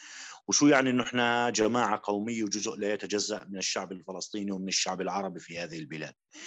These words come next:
ه-، ه-، هذا كان مغيب طوال سنوات، والآن تيجي هذه الشريحة بتنكشف على هذا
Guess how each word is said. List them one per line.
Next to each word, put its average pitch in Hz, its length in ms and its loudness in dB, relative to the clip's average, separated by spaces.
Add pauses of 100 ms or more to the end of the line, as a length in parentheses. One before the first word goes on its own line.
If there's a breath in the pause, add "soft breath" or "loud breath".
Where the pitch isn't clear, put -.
(280 loud breath)
ه-، 151 40 6
ه-، 143 460 4
هذا 151 120 4
كان 165 320 4
مغيب 139 560 8
طوال 117 360 2
سنوات، 98 600 -2 (800 loud breath)
والآن 208 560 2
تيجي 165 200 2
هذه 165 160 4
الشريحة 156 680 0 (120)
بتنكشف 147 600 0
على 110 180 -4
هذا 104 520 -2